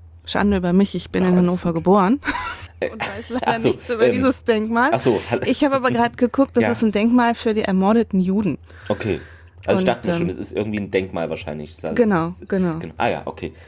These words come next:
Speaker 2: Gut, dann haben wir das auch geklärt, also interaktiv, äh, hier alles natürlich, <laughs> sehr gut. Ähm, ja, dann haben wir heute eine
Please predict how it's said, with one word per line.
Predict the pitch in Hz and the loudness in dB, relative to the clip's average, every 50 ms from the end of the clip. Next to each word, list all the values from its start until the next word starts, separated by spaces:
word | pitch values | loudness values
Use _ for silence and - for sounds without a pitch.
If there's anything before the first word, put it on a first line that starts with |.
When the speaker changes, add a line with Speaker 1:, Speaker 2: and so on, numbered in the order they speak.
| - - - - - - - - - - - | -20 -20 -20 -20 -20 -20 -20 -20 -20 -10 -4
Speaker 2:
Gut, | - 131 135 | -4 -2 0
dann | - 107 107 | 0 0 0
haben | 113 123 | 0 -2
wir | 143 | -2
das | 143 139 - - - | -4 -6 -6 -2 -2
auch | 135 - | -4 -4
geklärt, | - 87 - - 117 120 120 120 | -4 -8 -2 0 2 2 2 0
also | - 98 104 107 107 - - - - - - | -2 -4 -2 -2 -4 -6 -8 -14 -20 -12 -6
interaktiv, | - 107 101 107 - 90 - - - 120 120 117 - - - | -6 -4 -2 -2 -4 -4 -4 -6 -10 -8 -8 -8 -8 -8 -4
äh, | - 92 92 | -2 -2 -2
hier | 95 101 87 - | 0 0 0 0
alles | 85 92 95 92 - - | 0 0 -2 -2 -4 -8
natürlich, | 87 82 - - 95 92 101 - - - - - | -12 -12 -8 -8 -6 -6 -6 -8 -8 -18 -20 -20
<laughs> | - - | -16 -10
sehr | 110 110 110 - - 82 | -10 -8 -6 -4 -6 -6
gut. | - 107 101 - - - - - - - - - - - - - - - - - | -6 -8 -12 -12 -18 -20 -20 -20 -20 -20 -20 -20 -20 -20 -20 -20 -20 -18 -12 -8
Ähm, | 92 90 87 85 82 82 87 - - - | -6 -6 -6 -6 -10 -12 -14 -14 -8 -4
ja, | 123 117 76 67 - - - - - - - - - - - - - - - - - - - - - - - - - - - | -4 -4 -4 -6 -12 -20 -20 -20 -20 -20 -20 -20 -20 -20 -20 -20 -20 -20 -20 -20 -20 -20 -20 -20 -20 -20 -20 -20 -18 -10 -4
dann | 90 90 104 123 123 113 | -4 -4 -2 -4 -6 -4
haben | 104 95 95 107 117 | -4 -2 -2 -2 -4
wir | 104 98 | -4 -2
heute | 95 92 95 95 98 98 - | 0 0 0 0 0 -2 -2
eine | - 90 95 95 90 85 | -2 -4 -4 -4 -6 -6